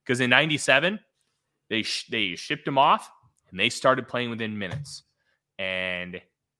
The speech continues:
the fact that they were able to do that, and, eh,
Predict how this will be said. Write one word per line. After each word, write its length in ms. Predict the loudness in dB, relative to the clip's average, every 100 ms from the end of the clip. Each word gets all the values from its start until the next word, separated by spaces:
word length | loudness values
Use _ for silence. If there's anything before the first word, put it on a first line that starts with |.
| _ _ _ _ _ _ _ _
the 100 | -12
fact 320 | 0 2 2 0
that 100 | -4
they 120 | -2
were 100 | -2
able 220 | -4 -6
to 140 | -10
do 380 | -14 _ -8 -6
that, 340 | -4 -6 -8 -14 _ _ _ _ -4
and, 260 | -4 -2
eh, 100 | -6